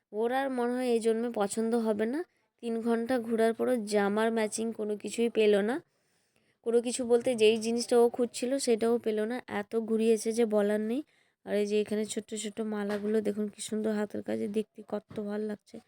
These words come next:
এটা বেশি ভালো লাগছে। যখন দেখছিলাম তখন মনে হয়েছিল যেন কেমন একটা লাগবে পরলে, কিন্তু যখন ভিডিওটা এডিট করি তখন কি সুন্দর লাগছে দেখতে। মনে হচ্ছিল যেন একটা নিয়ে নিলেই ভালো হতো।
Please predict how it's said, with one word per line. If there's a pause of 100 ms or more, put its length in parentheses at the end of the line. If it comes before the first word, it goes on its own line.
(440)
এটা
বেশি
ভালো
লাগছে।
যখন
দেখছিলাম
তখন
মনে
হয়েছিল
যেন (840)
কেমন
একটা
লাগবে
পরলে,
কিন্তু
যখন
ভিডিওটা
এডিট
করি
তখন
কি
সুন্দর
লাগছে
দেখতে।
মনে
হচ্ছিল
যেন
একটা
নিয়ে
নিলেই
ভালো
হতো।